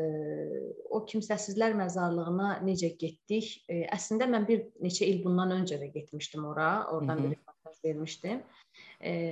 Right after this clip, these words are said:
Speaker 1: bu dəfə də getdim, amma dəyişən elə bir şey yox idi. Sadəcə rəqəmlərin sayı artmışdı. Yəni orada dəfn olunanların sayı artmışdı.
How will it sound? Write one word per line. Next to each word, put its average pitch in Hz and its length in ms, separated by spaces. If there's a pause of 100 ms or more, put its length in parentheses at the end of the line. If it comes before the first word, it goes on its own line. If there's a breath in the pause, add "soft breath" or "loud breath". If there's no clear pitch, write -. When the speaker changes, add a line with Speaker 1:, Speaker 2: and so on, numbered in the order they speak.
(640)
Speaker 1:
bu 233 120
dəfə 170 240
də 151 160
getdim, 214 480
amma 208 240 (140)
dəyişən 220 340
elə 196 160
bir 175 80
şey 180 240
yox 170 240
idi. 196 160
Sadəcə 180 400
rəqəmlərin 160 560
sayı 135 300
artmışdı. - 600 (140)
Yəni 139 360
orada 156 280
dəfn 147 320
olunanların 151 520
sayı 147 280
artmışdı. - 640